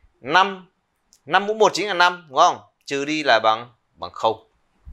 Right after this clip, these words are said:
Đây năm mũ hai, trừ năm mũ hai bằng, bằng không. Năm mũ ba tương tự. Và cuối cùng đấy, năm mũ một lẻ hai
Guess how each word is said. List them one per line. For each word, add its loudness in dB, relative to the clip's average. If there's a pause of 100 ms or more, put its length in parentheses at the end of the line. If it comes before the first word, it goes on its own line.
(720)
Đây 6
năm 0
mũ -6
hai, -4 (420)
trừ -4
năm -8
mũ -12
hai 0
bằng, -6 (160)
bằng -14
không. -6 (340)
Năm -2
mũ -2
ba 4
tương -14
tự. -16
Và -8
cuối -14
cùng 0
đấy, 0 (500)
năm -2
mũ -10
một -4
lẻ 0
hai -4